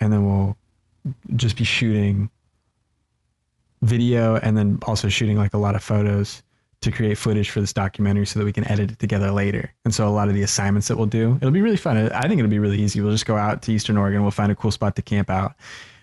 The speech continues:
and then, uh, we'll have some kind of identified target for the time, you know, get video of this, you know, or whatever that is. And then I'll, probably a ton of the spontaneous stuff that we're gonna get to find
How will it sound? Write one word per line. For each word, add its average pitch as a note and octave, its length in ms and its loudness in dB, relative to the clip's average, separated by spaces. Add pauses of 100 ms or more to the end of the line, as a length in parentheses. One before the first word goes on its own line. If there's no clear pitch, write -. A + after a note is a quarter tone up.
(120)
and G#2+ 180 2
then, G2+ 200 2
uh, F#2+ 260 2
we'll G2+ 140 2
have G#2 160 0
some G#2+ 160 0
kind G#2 180 0
of G2 260 0
identified G#2+ 500 0
target A2 480 -2
for A#2 120 -4
the A2+ 80 -2
time, G#3+ 400 2 (540)
you A#2 80 2
know, A2+ 220 2 (180)
get G#2 260 -2 (320)
video G#2+ 640 2
of G#2 180 0
this, G#2+ 480 -2 (300)
you - 80 0
know, G#2 140 2
or G2+ 120 2
whatever G#2+ 320 2
that G#2 140 2
is. G#2 180 2
And A2+ 80 2
then A2+ 120 2
I'll, G#2+ 120 -2
probably G#2+ 440 0
a G2+ 80 0
ton G#2 200 0
of G#2 80 2
the A2 60 -4
spontaneous G2+ 640 0
stuff A2 220 -4
that A2+ 100 -2
we're A2+ 60 0
gonna G#2+ 180 0
get G#2 140 -2
to G2 80 -2
find G2+ 520 0